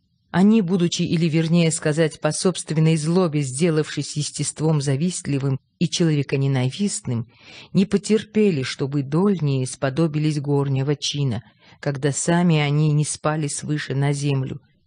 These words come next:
и чтобы произошло такое перемещение в славе и первичных природах. Отсюда гонение на тварь Божию, от сего пороган образ Божий.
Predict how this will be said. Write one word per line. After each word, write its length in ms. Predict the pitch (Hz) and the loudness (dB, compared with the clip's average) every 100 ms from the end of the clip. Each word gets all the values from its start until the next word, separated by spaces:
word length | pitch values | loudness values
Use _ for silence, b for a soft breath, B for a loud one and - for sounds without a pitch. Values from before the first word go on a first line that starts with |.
| _ | _
и 60 | 170 | -4
чтобы 360 | - 202 180 | 0 0 0
произошло 680 | 175 165 175 170 160 - 202 | 0 0 2 2 0 0 0
такое 500 | - 160 - 208 190 | 0 -2 0 2 2
перемещение 840 | 196 156 156 151 - 165 170 151 151 | 0 -2 0 0 -2 0 2 2 0
в 60 | |
славе 440 | - 139 143 170 160 | -4 -2 0 -2 -4
и 140 | 151 | -8
первичных 720 | 135 143 135 135 - 139 135 | -6 -4 -4 -4 -4 -6 -6
природах. 760 | - 143 135 123 110 113 - _ _ _ _ _ B B B | -6 -4 -4 -4 -8 -10 -14 _ _ _ _ _ B B B
Отсюда 520 | 147 - - 202 170 | -6 -4 -2 0 2
гонение 640 | 147 156 160 170 160 151 151 | 2 2 4 4 4 4 2
на 160 | 151 | 0
тварь 400 | 147 139 143 147 | -2 -2 -2 -2
Божию, 640 | 131 139 127 123 117 139 - _ - | -4 -4 -4 -6 -8 -10 -16 _ -6
от 160 | 156 - | -6 -2
сего 320 | 208 196 202 | 0 2 0
пороган 560 | - 151 160 143 151 - | 0 0 0 0 -2 0
образ 440 | 156 147 143 147 | -2 -2 -2 -4
Божий. 580 | 139 147 135 123 - - | -4 -4 -4 -6 -12 -16